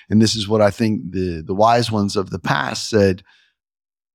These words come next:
like, the enlightened ones, if you will, the self-realized people who understood what Gautama understood. They can say, "You are it,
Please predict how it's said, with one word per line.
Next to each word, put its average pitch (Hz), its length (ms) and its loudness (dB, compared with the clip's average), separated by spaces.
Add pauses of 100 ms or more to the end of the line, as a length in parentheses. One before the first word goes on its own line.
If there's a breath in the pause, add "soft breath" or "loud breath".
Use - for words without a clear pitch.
(480)
like, 95 340 -2
the 120 140 4
enlightened 117 600 4
ones, 92 400 0
if 95 160 -6
you 95 100 -2
will, 92 240 4
the 87 100 -6
self-realized 110 1000 0
people 113 240 -2
who 107 220 2
understood 107 580 0
what 98 200 -2
Gautama 107 400 0
understood. 90 680 -4 (640)
They 104 100 4
can 107 160 0
say, 117 540 2 (160)
"You 135 280 2
are 127 220 4
it, 117 300 0